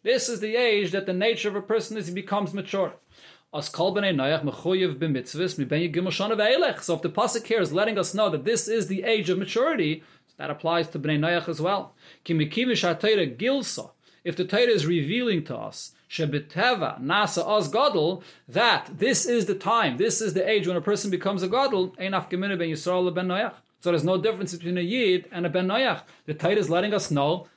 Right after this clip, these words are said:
this is the age of, uh, this is the age of maturity by everybody. Oh, Lahadeye, but according to the second opinion, Shazui Halacha L'Moshe Misinai.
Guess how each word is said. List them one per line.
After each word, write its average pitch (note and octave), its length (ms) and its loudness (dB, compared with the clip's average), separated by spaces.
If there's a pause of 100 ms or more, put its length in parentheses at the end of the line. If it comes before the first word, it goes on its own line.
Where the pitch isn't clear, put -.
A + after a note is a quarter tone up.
(100)
this C3+ 160 -4
is G#3 100 2
the F#3+ 140 4
age G#3 240 2
of, A3 160 2
uh, G#3 460 4
this G3+ 220 -4
is G3 100 -4
the G3 60 2
age G3+ 200 2
of G#3+ 80 0
maturity A#3+ 440 2
by E3+ 140 2
everybody. G#3+ 420 0 (760)
Oh, A3 340 4
Lahadeye, C#3 840 0
but F#3 180 2
according C#3 320 0
to C#3+ 80 -4
the C3+ 80 -6
second F#3 360 -2
opinion, A2 340 -14 (960)
Shazui D#3+ 320 0
Halacha D3 320 4
L'Moshe C#3+ 420 2
Misinai. C#3 960 0